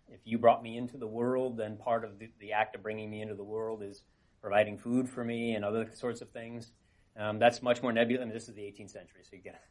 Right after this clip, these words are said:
um, but trying to think about Title nine, um, here's one maybe quick way to, that I think a Smithian, if Smith were, you know, to come back, to come, uh, to li-, to life in the n-, twenty-first century, um, one of the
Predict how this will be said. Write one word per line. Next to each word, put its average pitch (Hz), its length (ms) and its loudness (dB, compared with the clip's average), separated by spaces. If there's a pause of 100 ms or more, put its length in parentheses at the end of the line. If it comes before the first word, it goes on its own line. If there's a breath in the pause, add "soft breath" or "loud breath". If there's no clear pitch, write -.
(720)
um, 107 180 4
but 120 120 2
trying 131 140 10
to 120 60 2
think 127 180 -2
about 113 260 2
Title 117 240 2
nine, 104 480 -2 (260)
um, 104 320 2
here's 170 220 -2
one 147 340 4 (120)
maybe 120 200 -4
quick 175 300 -4
way 87 160 -6
to, 92 80 -10 (320)
that 107 180 -4
I 107 120 -6
think 107 260 -8
a 117 140 -12
Smithian, 113 800 -10
if 107 100 -14
Smith 107 280 -6
were, 101 240 -4 (120)
you 95 80 -20
know, 95 80 -20
to - 80 -18
come 98 320 -8
back, 95 360 -2
to - 80 -20
come, 110 420 -6
uh, 98 220 -6
to 104 140 -10
li-, 107 560 0
to 117 100 -6
life 104 300 0
in 101 80 -10
the 95 60 -6
n-, 98 160 -8 (200)
twenty-first 127 480 -6
century, 92 460 -16 (800)
um, 107 320 6
one 139 240 2
of 196 80 -2
the 127 280 4